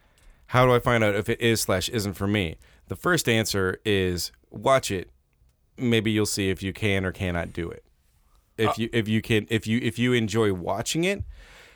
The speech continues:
Speaker 1: then you have to be able to enjoy it in order to want to do it.
Speaker 2: I have an add-on for that.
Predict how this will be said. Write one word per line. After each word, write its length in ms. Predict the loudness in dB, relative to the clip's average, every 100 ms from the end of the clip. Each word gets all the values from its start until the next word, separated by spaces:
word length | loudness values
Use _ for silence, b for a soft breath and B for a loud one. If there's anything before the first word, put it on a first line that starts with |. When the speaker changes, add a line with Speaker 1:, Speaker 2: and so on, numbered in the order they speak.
| b _ -14
Speaker 1:
then 500 | -6 2 4 4 0
you 260 | 0 4
have 160 | 4 4
to 100 | 0
be 100 | 0
able 140 | -2
to 120 | 0 0
enjoy 500 | 0 0 0 2 2
it 140 | 2
in 120 | 0
order 200 | 0 0 0
to 100 | -2
want 220 | -2 -4
to 100 | -8
do 460 | -10 -4 -2 -2
it. 200 | -4 -10 -10
Speaker 2:
I 40 |
have 120 | -8
an 80 | -8
add-on 320 | -6 -4 -6
for 120 | -8 -14
that. 200 | -14